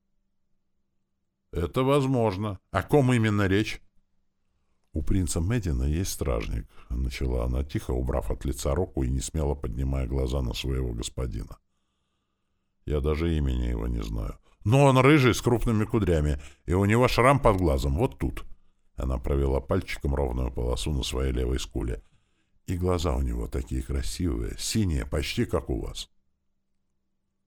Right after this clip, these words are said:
Тут же, потупив взор, она неловко улыбнулась. «Хорошо, я узнаю», — ответил Антракс. «Но ты на всякий случай подумай еще.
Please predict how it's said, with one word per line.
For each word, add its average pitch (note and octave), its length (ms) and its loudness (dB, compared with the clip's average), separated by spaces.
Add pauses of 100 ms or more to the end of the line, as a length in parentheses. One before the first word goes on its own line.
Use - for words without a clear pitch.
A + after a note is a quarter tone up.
(1300)
Тут D#2 220 -4
же, D2+ 100 -4
потупив C#2 520 -4
взор, E2+ 340 0
она D2+ 220 0
неловко C#2+ 460 0
улыбнулась. B1+ 720 -4 (1400)
«Хорошо, E3+ 440 4
я E2+ 160 4
узнаю», — G1+ 500 -2
ответил G#1+ 380 -6
Антракс. - 460 -8 (240)
«Но B2 140 4
ты D3+ 120 2
на C#3 140 4
всякий A#2+ 300 2
случай A2+ 300 0
подумай F#2 480 2
еще. - 360 -2